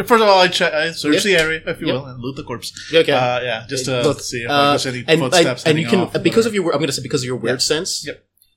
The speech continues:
Speaker 2: uh, you, uh, you can kind of follow it.
Speaker 1: Yep.
Speaker 2: And eventually leads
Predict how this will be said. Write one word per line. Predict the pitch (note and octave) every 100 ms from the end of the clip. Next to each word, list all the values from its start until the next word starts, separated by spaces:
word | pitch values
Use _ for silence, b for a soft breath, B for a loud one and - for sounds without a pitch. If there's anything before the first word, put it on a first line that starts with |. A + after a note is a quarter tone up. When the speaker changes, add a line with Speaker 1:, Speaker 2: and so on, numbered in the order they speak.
| _
Speaker 2:
uh, | C3+ B2+ B2+
you, | D3+ C3
uh, | C3+
you | C#3+
can | D3+ D3
kind | - C#3 D3
of | D3
follow | A2+ A#2+ C#3
it. | F#3+ _ _ -
Speaker 1:
Yep. | G#3+ _ -
Speaker 2:
And | B2
eventually | B2+ C#3 C#3+ D#3 C#3 B2+
leads | C3 A#2 G#2 -